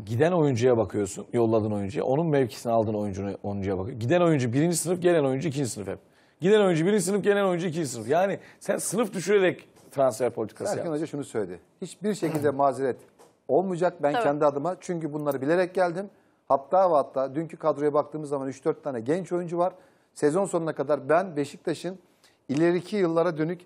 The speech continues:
Speaker 2: en az iki üç tane, birisi Kartal olmak üzere başta. Belki sonra Utku da <clears throat> aynı Altay gibi, Uğurcan gibi çıkabilir. Ama ben Kartal'ı bir numaraya koyuyorum." Sergen Hoca'nın bu kalan haftaların hiçbirisinde bir mazeret üretmeyeceğini çok net bir şekilde ifade etti.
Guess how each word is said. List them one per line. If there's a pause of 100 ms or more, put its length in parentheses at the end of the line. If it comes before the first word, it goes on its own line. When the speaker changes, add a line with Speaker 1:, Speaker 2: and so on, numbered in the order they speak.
Speaker 2:
en
az
iki
üç
tane,
birisi
Kartal
olmak
üzere
başta. (520)
Belki
sonra
Utku
da
<clears throat>
aynı
Altay
gibi,
Uğurcan
gibi
çıkabilir. (340)
Ama
ben
Kartal'ı
bir
numaraya
koyuyorum." (320)
Sergen
Hoca'nın
bu
kalan
haftaların
hiçbirisinde
bir
mazeret
üretmeyeceğini
çok
net
bir
şekilde
ifade
etti.